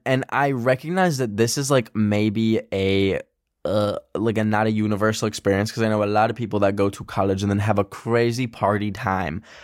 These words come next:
But in that case, the people that are, like, really enjoying college and really living it up that I know of only are enjoying the party aspect of it. They're not <laughs> enjoying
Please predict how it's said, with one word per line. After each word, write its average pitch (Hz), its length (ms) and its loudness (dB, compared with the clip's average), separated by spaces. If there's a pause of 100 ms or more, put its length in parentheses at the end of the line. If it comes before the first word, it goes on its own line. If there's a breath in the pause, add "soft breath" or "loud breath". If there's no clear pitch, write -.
(140 loud breath)
But 117 500 0 (180)
in 143 180 0
that 156 260 -2
case, 127 500 0
the 127 140 -2
people 151 240 -2
that 165 100 2
are, 123 40 2
like, 110 160 0
really 110 340 0
enjoying 113 300 0
college 104 240 2
and 104 140 0
really 107 320 2
living 104 260 0
it 98 100 0
up 104 220 2
that 110 120 0
I 107 120 0
know 101 280 0
of 131 200 0 (520 loud breath)
only 175 440 2
are 135 240 2
enjoying 123 480 0
the 117 100 0
party 113 480 0 (460)
aspect 113 480 0
of 104 160 -2
it. 104 80 0
They're 117 160 2
not 131 200 0
<laughs> 120 80 -2
enjoying 110 320 2